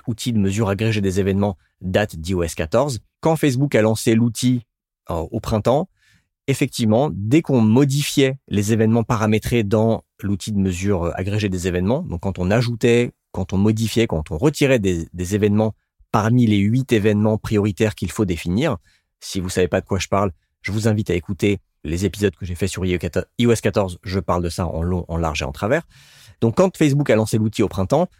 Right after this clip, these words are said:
effectivement, dès que tu modifiais quelque chose, ça mettait en pause les ensembles de pubs qui utilisaient, qui, qui optimisaient pour ces événements.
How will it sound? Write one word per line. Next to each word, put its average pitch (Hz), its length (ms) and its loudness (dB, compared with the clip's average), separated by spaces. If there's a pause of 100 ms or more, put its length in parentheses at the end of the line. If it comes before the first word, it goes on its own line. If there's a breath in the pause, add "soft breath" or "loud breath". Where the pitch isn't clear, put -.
(180)
effectivement, 147 480 2
dès 160 120 4
que 165 60 -4
tu 151 100 0
modifiais 131 300 2
quelque 101 240 -2
chose, 151 300 0 (220)
ça 113 240 0
mettait 117 480 2
en 104 140 0
pause 139 440 2 (400)
les 110 300 2
ensembles 127 280 2
de 107 80 4
pubs 165 240 -4
qui 120 220 -6
utilisaient, 117 540 2
qui, 110 240 -2
qui - 200 -6
optimisaient 135 500 2
pour - 180 -6
ces 110 200 0
événements. 92 360 0